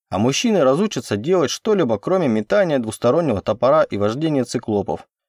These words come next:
Однако теперь, похоже, дальнейший прогресс в науке ушел в предание, так что очень скоро женщинам, в силу историческо-технологического коллапса цивилизации, придется возвратиться к кастрюлям и пеленкам,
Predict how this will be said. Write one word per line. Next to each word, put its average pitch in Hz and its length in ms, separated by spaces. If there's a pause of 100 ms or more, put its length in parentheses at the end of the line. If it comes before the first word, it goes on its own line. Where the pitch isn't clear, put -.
(120)
Однако 156 400
теперь, 208 360
похоже, 170 720
дальнейший 139 600
прогресс 123 480
в 113 40
науке 151 460
ушел 143 300
в - 140
предание, 104 680 (360)
так 147 160
что - 160
очень 160 320
скоро 165 320
женщинам, 156 680 (140)
в - 40
силу 139 400
историческо-технологического 160 1400
коллапса 139 480
цивилизации, 143 960 (460)
придется 107 480
возвратиться 104 580
к - 60
кастрюлям 208 520
и 202 160
пеленкам, 117 800